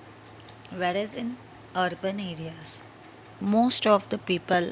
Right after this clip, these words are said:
are engaged in tertiary activities like professionals,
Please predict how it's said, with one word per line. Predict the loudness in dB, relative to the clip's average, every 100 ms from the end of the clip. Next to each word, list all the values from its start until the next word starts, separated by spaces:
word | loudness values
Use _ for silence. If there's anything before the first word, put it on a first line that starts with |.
| -4
are | -2
engaged | 0 0 0 2 2 0
in | -2
tertiary | 0 0 2 0 0 -2 -4
activities | -4 -4 -4 -4 -4 0 0 0 -10 -18 -18 -20 -20 -4
like | 2 2 2
professionals, | 2 4 4 0 2 2 0 -4 -4 -4